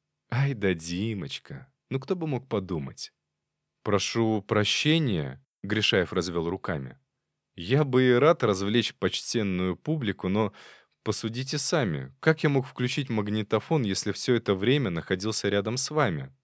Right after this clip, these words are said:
«С помощью пульта дистанционного управления»,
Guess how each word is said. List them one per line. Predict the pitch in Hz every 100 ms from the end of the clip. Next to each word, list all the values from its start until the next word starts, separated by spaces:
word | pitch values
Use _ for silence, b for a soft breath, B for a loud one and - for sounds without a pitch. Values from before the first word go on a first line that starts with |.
| _ _ _ _ _ -
«С | -
помощью | 117 151 135 -
пульта | - 143 156 127
дистанционного | 95 - 107 - 117 135 117 90
управления», | 78 85 80 107 120 104 92